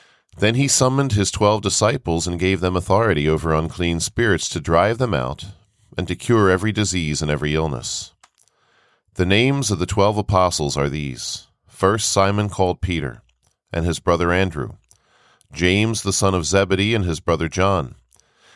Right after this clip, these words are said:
Philip and Bartholomew, Thomas and Matthew the tax collector, James the son of Alphaeus and Thaddeus,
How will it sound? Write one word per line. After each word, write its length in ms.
Philip 460
and 160
Bartholomew, 800
Thomas 640
and 180
Matthew 380
the 100
tax 340
collector, 540
James 460
the 100
son 220
of 100
Alphaeus 540
and 120
Thaddeus, 760